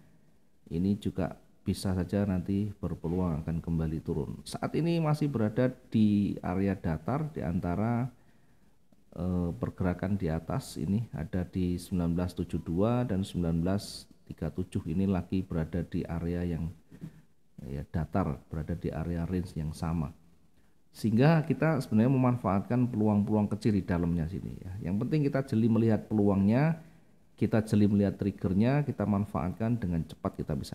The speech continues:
exit, ya. Kalau kita menggunakan atau mentargetkan yang lebih besar, tentu akan lebih sulit, ya.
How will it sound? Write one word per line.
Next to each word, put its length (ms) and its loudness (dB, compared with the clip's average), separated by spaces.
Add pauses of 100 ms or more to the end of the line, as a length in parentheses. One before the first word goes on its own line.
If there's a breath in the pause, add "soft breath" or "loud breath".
exit, 320 -4 (160)
ya. 240 -10
Kalau 240 -2
kita 640 0
menggunakan 800 2 (960 soft breath)
atau 320 0
mentargetkan 800 0
yang 160 4
lebih 640 0
besar, 320 -2
tentu 320 -2
akan 320 -4
lebih 160 -6
sulit, 320 0
ya. 80 -6